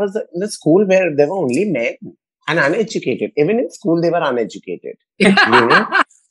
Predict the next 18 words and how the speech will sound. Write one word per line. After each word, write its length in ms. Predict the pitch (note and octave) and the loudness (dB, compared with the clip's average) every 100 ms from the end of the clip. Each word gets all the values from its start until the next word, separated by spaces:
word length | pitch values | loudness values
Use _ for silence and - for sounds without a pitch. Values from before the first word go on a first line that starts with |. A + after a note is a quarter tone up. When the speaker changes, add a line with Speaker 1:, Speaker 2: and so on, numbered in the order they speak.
| G3 | 0
Speaker 1:
Yeah, 320 | - - A#2 G#2+ D#3+ | 2 2 2 4 2
like 120 | G3 | 4
even 140 | G3 B3 | 2 0
my 80 | C#4+ | 0
professors 500 | F3+ D3 C#3 F#3+ A3+ A#3+ | 0 2 0 0 -4 -4
were 80 | D4 G3 | -2 2
uneducated. 800 | E3+ B2+ B2+ G3+ F3+ E3 F#2 - - A#2+ | 4 2 0 -4 -6 -4 -6 -6 -4 -2
I 20 | - G3 | -2 -4
to 40 | - | -4
feel 140 | D3+ A#3 | -2 -2
Speaker 2:
Huh. 80 | A3 | -4
Speaker 1:
that 100 | F#3 F3+ | -12 -12
the 80 | - C#3+ | -8 -4
entire 400 | C3 G#2 A#2 - C3 | 0 2 0 -2 -6
people, 240 | - - D#3 | -6 -10 -6
whosoever 680 | C3 C#3 - - C3 D3 F#3+ | -2 -2 0 0 2 0 -2
I've 120 | E3 G#2+ | -2 -2
met 260 | B2 - | -2 -4